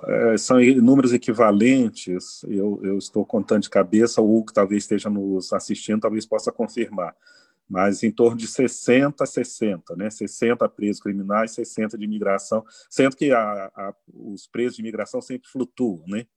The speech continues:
Mas em torno disso, eu diria que a gente tem aí algo em torno de cento e vinte, cento e cinquenta presos no total,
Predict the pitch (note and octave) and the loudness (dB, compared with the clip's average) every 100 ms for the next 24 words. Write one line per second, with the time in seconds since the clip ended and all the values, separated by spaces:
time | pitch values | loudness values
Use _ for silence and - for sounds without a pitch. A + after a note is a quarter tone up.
0 | _ _ _ _ - F#2+ G2+ A#2 A2+ A#2+ | _ _ _ _ -8 -2 -2 -2 0 4
1 | B2 B2+ A2 G#2+ F#2+ - F2+ G2+ G#2+ A2 | 4 2 -2 -2 -2 -6 -8 -6 -4 -4
2 | - A2 G#2+ G#2 - A2 G#2+ G#2+ G#2+ G#2+ | 0 0 0 -4 -4 -2 -2 -2 -4 -4
3 | A2 A2 - A2+ G#2+ F#2 G2+ A#2 A2 - | -8 -8 -8 -8 -6 -8 -6 -4 -6 -8
4 | G#2 - G#2+ - G2+ G#2 - G#2 - _ | -10 -10 -14 -6 -4 -4 -6 -10 -12 _
5 | _ G#2 G#2 G#2+ G#2+ A#2 G#2 - G#2 A2 | _ -4 -2 -2 -2 -2 -2 0 0 0